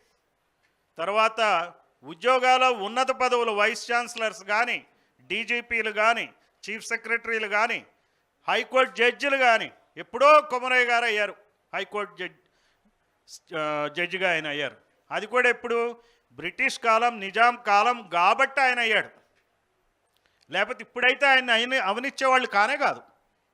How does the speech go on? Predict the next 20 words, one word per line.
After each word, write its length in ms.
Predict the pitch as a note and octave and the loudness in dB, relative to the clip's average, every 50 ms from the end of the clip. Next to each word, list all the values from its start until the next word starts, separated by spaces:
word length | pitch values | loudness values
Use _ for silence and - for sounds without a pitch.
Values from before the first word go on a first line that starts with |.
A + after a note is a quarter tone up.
| _ _ _ _ _ _ _ _ _ _ _ _ _ _ _ - | _ _ _ _ _ _ _ _ _ _ _ _ _ _ _ -8
జస్టిస్ 360 | F3 G3+ - - - A3 - | -8 -8 -8 -8 -14 -14 -12
కొమరయ్య 420 | - G3+ G#3 A3+ A#3+ B3 B3+ B3 A#3+ | -8 -6 -4 -2 0 2 2 2 2
గారు 180 | B3 B3 A#3+ | 2 -2 -4
తెలుసు 300 | A#3+ - A3+ A#3 - - | -4 -6 -8 -8 -8 -8
కదా 200 | - C#4+ B3 F3+ | -6 -4 -4 -4
మీకు, 240 | B2+ C#3+ C#3+ - _ _ _ | -4 -6 -10 -18 _ _ _
వినుంటారు 400 | D#3+ F#3+ A3 A3+ A3 A#3 A3+ G#3+ | -14 -12 -12 -8 -6 -6 -6 -6
కదా, 220 | G3+ F#3+ G3 A3 A3 _ _ _ _ _ _ - | -6 -8 -10 -10 -14 _ _ _ _ _ _ -4
కరీంనగర్ 440 | F#3+ G#3 A3 A#3 A3+ A3+ A3 G#3+ G3 | -2 -2 -2 0 0 0 0 2 0
ఆయన. 240 | F3 D3+ B2+ G#2 - _ _ _ _ _ _ _ _ _ _ _ _ _ _ _ _ _ _ _ _ _ _ _ _ _ _ _ _ _ _ _ _ _ _ | 0 -2 -4 -8 -16 _ _ _ _ _ _ _ _ _ _ _ _ _ _ _ _ _ _ _ _ _ _ _ _ _ _ _ _ _ _ _ _ _ _
బ్రిటిష్ 380 | C3 E3 F#3 - B3 A#3+ - - | -16 -14 -8 -6 -6 -6 -6 -4
కాలంలో 580 | - A3 A3 A3+ A#3+ A#3+ A#3 A#3+ B3 C4 C#4 | 0 2 2 4 2 0 0 0 0 2 2
ఆయన 280 | C#4 B3+ A3+ A3+ A3+ A#3 A3+ F#3+ | 4 4 2 2 0 0 -2 0
ఐసీఎస్కి 600 | F#3+ G#3+ A#3+ A3+ - - C4+ C4 C4 C4 - - | 0 -2 -2 -4 -8 -6 -4 -4 -4 -6 -10 -16
సెలెక్ట్ 380 | - - G#3+ G3+ G#3+ G#3 - A3 | -12 -10 -6 -6 -8 -6 -6 -6
అయితే 420 | G#3 G#3 G#3 A#3 C4+ D#4 D4+ - _ _ _ _ _ _ _ _ _ _ _ _ D3+ | -6 -6 -4 -4 -6 -6 -6 -12 _ _ _ _ _ _ _ _ _ _ _ _ -6
ఆనాడు 380 | E3 G3 G#3 G#3+ A3+ B3 A#3+ | -4 -4 -2 2 2 4 4
ఏం 200 | A#3 A3+ A#3 A#3 | 4 2 0 -2
చేశారంటే 640 | A#3 A3+ A3 - A3 G#3+ G#3 G#3 G#3 - A#3 B3 B3 | -4 -6 -4 -2 -2 -2 -2 -4 -6 -4 -2 0 0
ఆయనకి 580 | G#3+ G#3+ G#3+ G#3 - G3 F3 D#3 F#3 G#3+ A#3 | 0 -2 -4 -8 -10 -10 -8 -8 -10 -12 -14